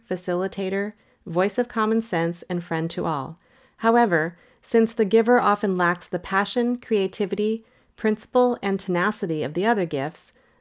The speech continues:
the others may be frustrated with the giver's lack of understanding, empathy, and acknowledgement of the depth of the issues. Their tendency to be opportunistic and not strategic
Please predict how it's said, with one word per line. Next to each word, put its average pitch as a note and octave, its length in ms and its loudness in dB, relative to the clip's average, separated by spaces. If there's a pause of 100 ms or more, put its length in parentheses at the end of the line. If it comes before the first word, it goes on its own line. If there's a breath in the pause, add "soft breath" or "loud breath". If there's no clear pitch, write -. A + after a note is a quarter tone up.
the F3+ 140 -2
others F3+ 440 2
may E3 120 -2
be D#3 120 -6
frustrated D#3 640 -2
with D#3 180 -6
the D#3 60 -8
giver's E3 380 -2
lack D#3 260 -4
of D#3 120 -6
understanding, G3 760 -4 (440 soft breath)
empathy, G3 580 -2 (260 soft breath)
and E3 140 0
acknowledgement E3+ 720 -4
of D#3+ 140 -8
the D3+ 80 -6
depth D#3+ 400 -4
of D#3 120 -8
the C#3+ 140 -6
issues. - 560 -12 (720)
Their E3 200 0
tendency A#3+ 580 0
to E3+ 120 -4
be E3+ 140 0
opportunistic E3+ 920 -4
and E3 140 -2
not E3 220 -4
strategic E3+ 760 -4